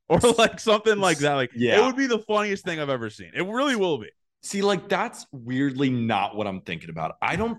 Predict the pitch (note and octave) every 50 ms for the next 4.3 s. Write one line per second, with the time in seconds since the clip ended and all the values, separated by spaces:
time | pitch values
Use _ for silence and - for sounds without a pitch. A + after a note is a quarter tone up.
0 | _ - C#3+ C#3 B2+ - C3 A#2 A#2+ A2+ - - G#2+ G#2 - - G#2+ G#2 G#2 -
1 | - A2+ - - C3 B2+ C#3+ B2 D3 B2+ C#3+ C#3 - - E3+ F3 F#3 F3+ F3 E3
2 | D3 C#3+ A#2+ B2+ B2 C3+ C#3 C#3 - C#3+ B2+ B2 A#2+ A2+ G#2 F2+ G2 G2+ G2+ -
3 | - A2 G2+ G2 F2+ E2 - - - - G#2+ G2 G2+ G2+ F2 F2 F2+ E2 E2 E2+
4 | E2+ E2 D#2+ D2+ -